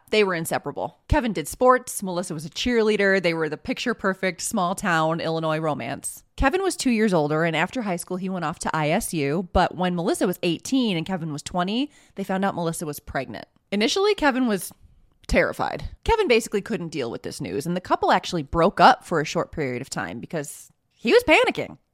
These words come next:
But it didn't take that long for Kevin to realize he was meant to be with Melissa, and he needed to man up and be a good father to this baby. So Kevin and Melissa got back together. Kevin dropped out of college, and they moved in together back in their hometown in Wilmington, Illinois.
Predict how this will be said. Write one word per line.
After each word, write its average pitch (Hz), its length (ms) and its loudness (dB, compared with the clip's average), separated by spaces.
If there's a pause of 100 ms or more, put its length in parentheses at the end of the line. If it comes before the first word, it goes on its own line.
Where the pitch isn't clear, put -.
But - 80 4
it 240 100 -2
didn't 311 200 4
take 214 220 2
that 175 200 6
long 175 240 6
for 165 100 -8
Kevin 165 300 0
to 165 60 -2
realize 147 640 0
he 262 200 4
was 220 160 4
meant 180 300 2
to - 100 -6
be 185 100 2
with 190 160 0
Melissa, 139 520 -2
and 151 120 -6
he 196 260 -4
needed 185 280 -4
to 143 40 -8
man 175 320 2
up 190 360 6
and 170 100 -2
be 143 100 -6
a 143 60 -8
good 170 180 -4
father 143 360 -2
to - 120 -12
this 127 140 -8
baby. - 360 -12 (320)
So - 140 -6
Kevin 190 220 -2
and 269 80 4
Melissa 285 320 4
got 226 160 4
back 226 160 2
together. 165 400 2
Kevin 196 320 -2
dropped 196 280 -2
out 214 100 2
of 262 60 -2
college, 165 400 -2
and - 120 -8
they 175 60 -2
moved 170 220 -4
in 247 120 -2
together 196 380 2
back 170 180 -2
in 175 60 -10
their 170 120 -6
hometown 170 500 -4
in 143 100 -10
Wilmington, 165 540 -6
Illinois. 147 480 -6